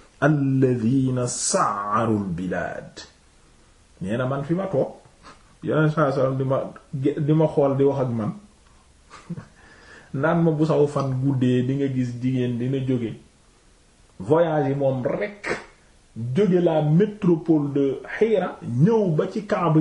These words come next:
gi nii wër ko te du ragal ku dul Yàlla. Maa ngi naan samam xel,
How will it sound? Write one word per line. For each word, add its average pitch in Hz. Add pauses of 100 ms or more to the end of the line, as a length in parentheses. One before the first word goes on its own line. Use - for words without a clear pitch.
gi 151
nii 196
wër 214
ko 190
te 185
du 175
ragal 160
ku 160
dul 214
Yàlla. - (600)
Maa 117
ngi 113
naan 101
samam 98
xel, -